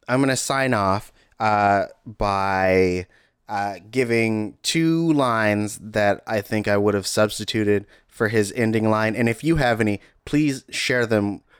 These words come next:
with me. Um, <laughs> but I think one, after, after the initial electric-, electrocution of Earl Talbot Blake,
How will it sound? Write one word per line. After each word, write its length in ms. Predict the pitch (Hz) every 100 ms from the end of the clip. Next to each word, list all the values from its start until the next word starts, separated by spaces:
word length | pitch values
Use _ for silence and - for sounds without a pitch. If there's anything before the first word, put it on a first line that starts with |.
| _ 117
with 220 | 107 -
me. 480 | 110 113 92 85 - _ _ 117
Um, 480 | 110 107 104 107 117
<laughs> 60 | -
but 80 | 117
I 100 | 113
think 300 | 127 117 -
one, 500 | 120 127 131 131 131
after, 440 | 120 120 123 117 117
after 300 | 113 - 107
the 160 | 113
initial 500 | 107 110 - 110 101 - -
electric-, 520 | 110 113 127 - - -
electrocution 1000 | 123 123 - - - 131 117 - 104 98 _ _ -
of 460 | 110 107 104 104 -
Earl 220 | 127 110 107
Talbot 360 | 113 107 101
Blake, 380 | 113 107 101